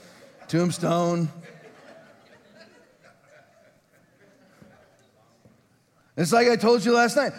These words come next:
Do most, do most people walk in authority? It's like last night. I'm driving down, I'm just, I mean, driving is the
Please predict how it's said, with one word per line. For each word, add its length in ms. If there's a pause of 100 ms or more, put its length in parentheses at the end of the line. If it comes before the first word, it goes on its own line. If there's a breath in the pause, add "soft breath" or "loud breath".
(120)
Do 80
most, 500
do 100
most 440
people 480
walk 260
in 80
authority? 340 (200 loud breath)
It's 100
like 160
last 300
night. 220 (1000)
I'm 140
driving 420
down, 280
I'm 100
just, 260
I 20
mean, 140
driving 480
is 160
the 140